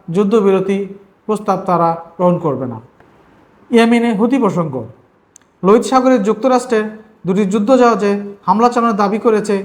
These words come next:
ইসরায়েলের ইরান সমর্থিত বিদ্রোহী সংগঠন হুতি। মঙ্গলবার সকালে হুতিদের পক্ষ থেকে বলা হয়েছে যে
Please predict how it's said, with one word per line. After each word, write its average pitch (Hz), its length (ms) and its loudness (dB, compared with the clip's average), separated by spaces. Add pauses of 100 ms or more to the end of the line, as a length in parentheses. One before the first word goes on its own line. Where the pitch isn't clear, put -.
(100)
ইসরায়েলের 185 540 0 (260)
ইরান 190 360 0
সমর্থিত 254 560 0 (440)
বিদ্রোহী 233 320 2
সংগঠন 220 540 -2 (340)
হুতি। 208 280 -2 (1120)
মঙ্গলবার 247 380 4
সকালে 247 340 0
হুতিদের 226 300 -2
পক্ষ 226 260 -2
থেকে 240 180 -2
বলা 190 240 2
হয়েছে 240 240 2
যে 196 280 -2